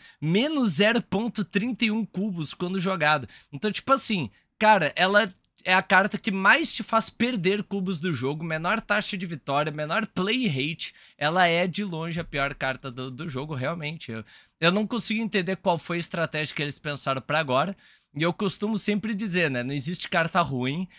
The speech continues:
é, existe apenas carta que ainda não teve buff ou alguma coisa assim, o meta favorável. Mas é muito difícil pensar em um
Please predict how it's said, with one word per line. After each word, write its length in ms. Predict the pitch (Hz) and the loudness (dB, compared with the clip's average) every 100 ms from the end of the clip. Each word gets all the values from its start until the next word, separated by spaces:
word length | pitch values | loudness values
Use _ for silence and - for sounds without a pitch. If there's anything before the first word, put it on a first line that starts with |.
| - - | -20 -6
é, 160 | 143 | -4
existe 380 | 156 131 160 180 | -2 -4 -2 -2
apenas 420 | - 156 160 170 | -2 -4 -4 -4
carta 420 | - 151 156 - - | 2 4 4 0 -6
que 100 | 160 | -6
ainda 200 | 156 160 | -4 -6
não 120 | 156 | -4
teve 240 | 160 156 | -4 -4
buff 560 | 123 131 147 165 - 151 | -2 2 2 0 -2 -2
ou 500 | 139 135 131 127 131 | 0 -2 -2 -2 -2
alguma 380 | 131 143 147 143 | -2 -2 -4 -2
coisa 240 | 147 139 | -2 -2
assim, 320 | 131 - 143 | -2 -2 -4
o 40 | 165 | -2
meta 260 | 151 156 | -4 -4
favorável. 480 | - 165 202 170 135 | -6 0 2 2 0
Mas 140 | 139 165 | -6 -4
é 40 | |
muito 280 | 170 - 277 | -4 -4 -4
difícil 480 | - - 220 - 202 | -2 -2 -2 -2 -4
pensar 500 | 214 196 - 160 170 | -4 -2 0 0 0
em 100 | |
um 60 | 190 | -4